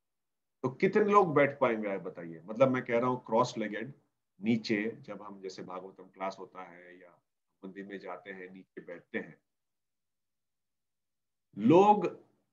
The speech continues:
बैठ नहीं पाते, आधे घंटे तक भी बैठ नहीं पाते class के लिए। वो ऐसे,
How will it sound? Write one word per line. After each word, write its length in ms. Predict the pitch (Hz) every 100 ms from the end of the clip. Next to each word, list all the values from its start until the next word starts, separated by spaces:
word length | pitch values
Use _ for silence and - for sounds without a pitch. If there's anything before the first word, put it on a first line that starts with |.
| -
बैठ 460 | 107 - 160 226 220
नहीं 140 | 233
पाते, 480 | 214 185 170 151 - _ _ _ _ _ _ -
आधे 300 | 131 180 208
घंटे 340 | 175 185 185
तक 140 | 202 202
भी 160 | 185
बैठ 280 | 196 165 170
नहीं 120 | 180
पाते 300 | 170 139 135
class 260 | 127 117 110
के 120 | -
लिए। 260 | 98 87 82 _ _
वो 160 | 113 139
ऐसे, 280 | 131 135